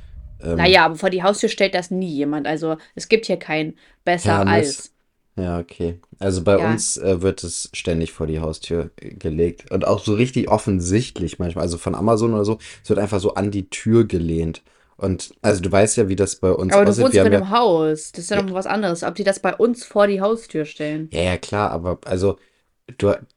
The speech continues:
Speaker 1: bei uns ist halt, ich hab ja keinen Vorgarten oder so. Das, man
Speaker 2: Ja.
Speaker 1: ist ja praktisch von diesem, von diesem kleinen Sch-, von dieser sch-, kleinen Straße, sie, kann man das halt direkt sehen und da kann man halt mal eben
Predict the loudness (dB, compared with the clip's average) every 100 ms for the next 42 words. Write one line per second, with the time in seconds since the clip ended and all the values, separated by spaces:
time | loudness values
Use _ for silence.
0 | _ 2 4 4 0 -2 -4 0 0 -2
1 | -10 -4 0 0 0 -4 2 4 4 0
2 | -4 -4 -4 -4 -4 -8 -6 -2 0 0
3 | 4 4 4 -4 -6 -2 -6 -6 _ -4
4 | 0 0 0 -2 -2 -2 -4 -4 -4 -2
5 | -2 -4 -10 -8 -4 -4 -6 -10 -8 -8
6 | -8 -6 -4 -4 -6 -6 -10 -6 -4 -4
7 | -4 -6 -4 -6 -6 0 2 2 -2 -4
8 | -4 -2 -4 -6 -4 -4 -4